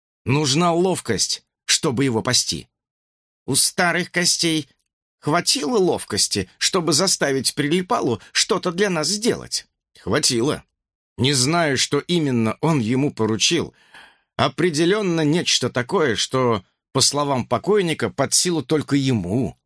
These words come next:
Сальватору. Я покачал головой. И он Сальватор. Я не мог привыкнуть к важничающему Прилипале. Сосредоточившись на книгах,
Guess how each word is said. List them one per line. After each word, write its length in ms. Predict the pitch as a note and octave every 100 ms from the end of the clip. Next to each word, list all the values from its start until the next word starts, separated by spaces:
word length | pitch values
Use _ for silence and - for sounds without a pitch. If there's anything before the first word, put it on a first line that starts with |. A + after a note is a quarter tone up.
| _
Сальватору. 840 | - - A#2+ A#2 - G#2 D3 F2 - _ _ _ _ _ -
Я 220 | F2 B2+
покачал 440 | B2 A#2+ A2 B2
головой. 540 | A2+ A2+ A#2 G#2 D#2+ - _ _ _ _
И 100 | D#2+
он 160 | G#2+ C3+
Сальватор. 720 | - B2+ C3 C3 B2+ F2 - _ _ _ _ -
Я 200 | A#2 C3+
не 140 | C3+
мог 320 | C#3+ F3 -
привыкнуть 680 | C3+ C#3 E3 E3+ C#3+ C#3 - _ _ _ -
к 80 |
важничающему 960 | C3 D#3+ C#3 C#3+ B2+ C#3 B2+ - C#3 C3+
Прилипале. 760 | - C3 C#3+ - A2+ C#2+ A1 - _ _ _ _ _ _ -
Сосредоточившись 1200 | - F3+ - D#3 C#3+ D3+ D#3 - A2+ - G#2 -
на 120 | G2+
книгах, 520 | - F3+ F3 F#3 -